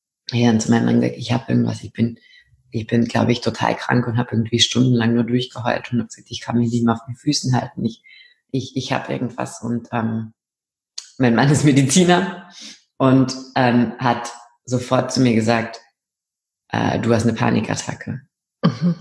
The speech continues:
Speaker 2: okay, der hat das gleich
Speaker 1: Ja.
Speaker 2: erkannt.
Speaker 1: Äh, sofort. Und ich hab natürlich gesagt, "Na, du nimmst mich nicht ernst.
Speaker 2: Hm.
Speaker 1: Ähm, du, du, du, ich hab keine Panikattacke." Weil für mich war das immer so, ähm,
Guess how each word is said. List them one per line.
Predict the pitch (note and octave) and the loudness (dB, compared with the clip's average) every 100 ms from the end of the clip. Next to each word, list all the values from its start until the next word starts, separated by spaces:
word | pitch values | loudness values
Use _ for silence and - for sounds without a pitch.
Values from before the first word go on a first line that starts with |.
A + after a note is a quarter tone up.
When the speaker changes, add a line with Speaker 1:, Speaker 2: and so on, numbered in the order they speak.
| A3 | -4
Speaker 2:
okay, | - G3+ D#3+ - | -4 -4 -6 0
der | F3+ | 2
hat | |
das | F3+ | 2
gleich | F#3+ F#3 - - - | 2 0 0 -6 -4
Speaker 1:
Ja. | |
Speaker 2:
erkannt. | F#3 - F3+ F3 - - - _ _ - - | -4 -2 -4 -4 -12 -20 -20 _ _ -12 -2
Speaker 1:
Äh, | B2+ | 0
sofort. | C3+ - B2+ B2 - - | 2 2 0 0 -4 2
Und | C3+ - - - _ _ _ _ _ | 2 2 -10 -20 _ _ _ _ _
ich | - C#3 | 0 2
hab | D3+ | 4
natürlich | C#3 A#2+ B2+ | 4 4 2
gesagt, | - B2 | 2 0
"Na, | B2 | 0
du | A2+ B2 | 4 4
nimmst | B2 B2+ | 4 2
mich | A#2 | 0
nicht | G#2+ | 2
ernst. | - - - - _ _ | -2 -4 -8 -16 _ _
Speaker 2:
Hm. | G3+ F#3 | 2 2
Speaker 1:
Ähm, | - G#2+ C3 _ _ _ - | 2 -4 -10 _ _ _ -8
du, | A#2 A2 | -6 -6
du, | - G#2+ G2+ | -4 -4 -4
du, | - - | -8 -10
ich | - A2+ | -4 -4
hab | - | 0
keine | A#2 A2 | 0 0
Panikattacke." | A#2 A2+ A#2+ A#2 A2+ A2 A2 - - - | 0 -2 -2 -6 -8 -8 -12 -20 -10 0
Weil | A#2+ A#2+ A#2 - - _ | 2 2 -2 -14 -20 _
für | - C3+ | 0 4
mich | D3+ G#3 D#3 | 4 4 4
war | C#3+ | 2
das | C3 | 2
immer | - F#3 F#3 | 0 0 0
so, | D#3 D#3 D#3+ - - _ _ - | 0 0 -2 -6 -18 _ _ -2
ähm, | C#3 C3+ C#3 C3+ - | 2 4 2 -2 -10